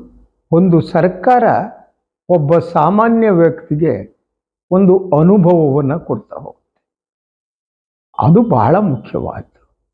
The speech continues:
ನಿಮ್ಮ ಅನುಭವವಷ್ಟೇ ನಿಮಗೆ ಸತ್ಯ, ಇನ್ಯಾವುದೂ ಅಲ್ಲ,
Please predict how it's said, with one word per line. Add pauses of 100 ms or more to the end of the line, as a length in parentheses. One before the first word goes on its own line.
(720)
ನಿಮ್ಮ
ಅನುಭವವಷ್ಟೇ
ನಿಮಗೆ
ಸತ್ಯ, (1040)
ಇನ್ಯಾವುದೂ
ಅಲ್ಲ,